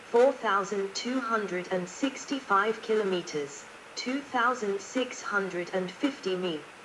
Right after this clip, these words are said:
two thousand three hundred and three mi, with four external tanks. Two, endurance, two-hour combat air patrol at five sixty-seven forty kilometer, three four eight four sixty mi, from base.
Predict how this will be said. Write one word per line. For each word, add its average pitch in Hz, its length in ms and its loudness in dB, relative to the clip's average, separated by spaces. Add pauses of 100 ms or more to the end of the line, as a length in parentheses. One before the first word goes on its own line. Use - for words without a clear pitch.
two 269 280 -2
thousand 196 580 0 (100)
three 240 280 0
hundred 202 500 -2
and 185 140 0 (100)
three 226 260 4
mi, 160 320 4 (240)
with 175 140 -4
four 196 320 4
external 190 560 0
tanks. 185 640 -4 (1000)
Two, 262 240 -4
endurance, 175 840 -2 (280)
two-hour 202 540 2
combat 190 560 2
air 208 140 2
patrol 196 520 2
at 196 100 -2
five 202 440 4
sixty-seven 196 920 -2
forty 233 460 6
kilometer, 175 680 0 (400)
three 247 260 0
four 226 320 6
eight 226 220 4
four 247 320 6
sixty 254 500 -2
mi, 180 260 0 (280)
from 185 180 2
base. 160 480 -4